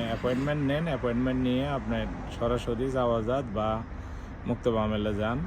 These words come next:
আপনার সমস্যা অবশ্যই সমাধান হবে। এখন আগের থেকে এখানে অনেক সিস্টেম অনেক উন্নত হয়েছে, এখন লেবারদেরকে অনেক কেয়ার করতেছে এখানে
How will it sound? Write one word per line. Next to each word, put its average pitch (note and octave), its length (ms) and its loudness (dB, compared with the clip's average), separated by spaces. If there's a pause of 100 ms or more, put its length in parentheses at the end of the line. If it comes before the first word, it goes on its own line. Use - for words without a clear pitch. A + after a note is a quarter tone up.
(240)
আপনার G#2+ 260 -2
সমস্যা A#2+ 440 0
অবশ্যই A#2+ 420 0
সমাধান G#2+ 440 -2
হবে। G2 280 -2
এখন A2 200 -2
আগের A2+ 320 0
থেকে B2 220 -2 (400)
এখানে A#2 300 0
অনেক A#2 320 2 (760)
সিস্টেম C3 440 4
অনেক B2+ 240 6
উন্নত A#2+ 340 4
হয়েছে, C3 460 4 (120)
এখন B2+ 280 6
লেবারদেরকে A#2+ 580 6
অনেক B2+ 400 6
কেয়ার A#2+ 260 4
করতেছে G2+ 440 0
এখানে F#2+ 340 0